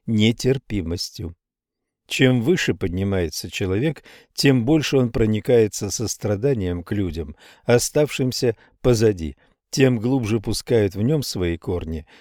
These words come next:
терпимость и понимание. Канон «Господом твоим» должен быть впечатан в память ученика.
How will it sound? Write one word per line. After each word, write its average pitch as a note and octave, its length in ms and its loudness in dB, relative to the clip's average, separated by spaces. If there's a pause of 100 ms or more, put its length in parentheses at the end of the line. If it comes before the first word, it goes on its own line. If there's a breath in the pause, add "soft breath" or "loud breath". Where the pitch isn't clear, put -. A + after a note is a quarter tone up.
(140 soft breath)
терпимость D3+ 880 0
и C#3+ 100 -2
понимание. F2 760 -2 (520)
Канон B2 580 4
«Господом G#2 680 0
твоим» A2 460 0 (340 soft breath)
должен C3+ 440 4
быть B2 200 0
впечатан A2+ 920 -4 (200)
в - 160 -20
память F2 420 -2
ученика. F2+ 640 -6